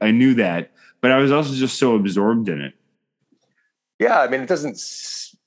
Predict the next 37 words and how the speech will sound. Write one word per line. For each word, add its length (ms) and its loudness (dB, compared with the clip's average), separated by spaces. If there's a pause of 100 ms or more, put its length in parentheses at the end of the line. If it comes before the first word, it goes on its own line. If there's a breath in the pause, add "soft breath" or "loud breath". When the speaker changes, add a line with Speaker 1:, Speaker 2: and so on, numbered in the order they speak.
(320)
Speaker 2:
it 60 -12
doesn't 240 -8
feel 360 -2
gimmicky 560 -6
or 420 -6
necessarily 500 -6
stand 320 -6
out. 380 -4
It 100 -20
just, 280 -12
like, 260 -8 (960)
I 40 -12
don't 80 -10
know, 60 -8
as 120 -12
a 40 -20
filmmaker, 440 -10
just, 220 -18
you 140 -16
know, 160 -18
you 60 -20
notice. 520 -14
But 120 -20 (520 loud breath)
Speaker 1:
Yeah, 380 2
well, 200 4
there's 180 2
no 120 2
one 120 2
from 220 2
Doctor 360 2
Who 80 4
either. 180 2
He's 100 2
by 220 2
himself. 500 0
He's 300 2
the, 420 0